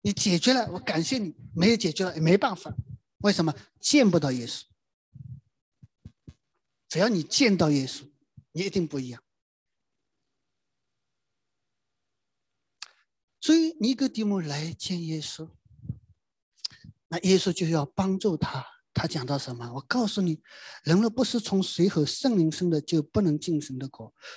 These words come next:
从肉生生的就是肉生；从灵生的就是灵。”耶稣说：“我说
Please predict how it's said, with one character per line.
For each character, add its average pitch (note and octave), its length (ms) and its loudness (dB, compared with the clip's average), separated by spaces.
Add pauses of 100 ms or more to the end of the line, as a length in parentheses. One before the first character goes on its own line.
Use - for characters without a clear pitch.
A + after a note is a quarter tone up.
(120)
从 F3+ 240 4
肉 C#4+ 320 6
生 G3 240 0
生 F3+ 220 -4
的 E3 80 -2
就 D#3+ 140 -4
是 E3 120 -6
肉 E3 120 -2
生； D#3+ 180 -4
从 D#3+ 300 -2
灵 D3+ 420 0
生 F3 320 -2
的 D3 180 -4 (960)
就 G#3 120 4
是 F#3+ 160 4
灵。” D3+ 280 0 (1080)
耶 E3 120 -4
稣 - 120 -6
说 E3+ 180 -4
：“我 D#3 260 2
说 F3 520 2